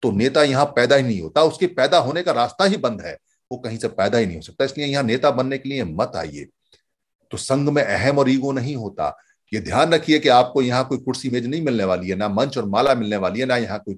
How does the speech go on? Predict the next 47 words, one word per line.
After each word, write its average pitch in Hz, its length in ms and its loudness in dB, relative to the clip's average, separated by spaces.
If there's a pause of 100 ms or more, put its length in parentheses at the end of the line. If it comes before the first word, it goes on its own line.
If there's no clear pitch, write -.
पद - 80 4
और 110 240 -2
पोस्ट 147 220 0
मिलने 92 220 -4
वाला 82 200 -2
है। 95 240 -4 (500)
संघ 151 380 -4
में 139 200 0
तो - 80 -2
सारे 139 480 2
बराबर 90 380 -2
होते 80 280 -14
हैं, 85 140 -12
सब 170 400 2
बराबर 123 280 6
होते 98 220 -2
हैं, 143 80 0
सब 139 200 -2
समान 95 320 -4
बैठते 78 300 -14
हैं। 78 160 -20 (520)
यहाँ 127 160 2
तो 151 120 4
भाषा 120 340 2
भी 170 120 2
समान 117 300 0
होती 101 280 -4
है 156 60 2
और 143 140 -2
खाना 123 220 2
भी 127 80 -2
समान 85 300 -8
होता 71 340 -14
है, - 60 -20 (240)
कोई 151 180 6
कुछ 139 220 -2
भी 110 80 0
बोल 196 200 2
सकता - 280 0
है, 123 80 6
सबको 113 320 -2
संघ 101 260 -6
की 92 100 -6
बात 98 260 0
माननी 101 220 -2
होती 95 280 -6
है। 113 180 2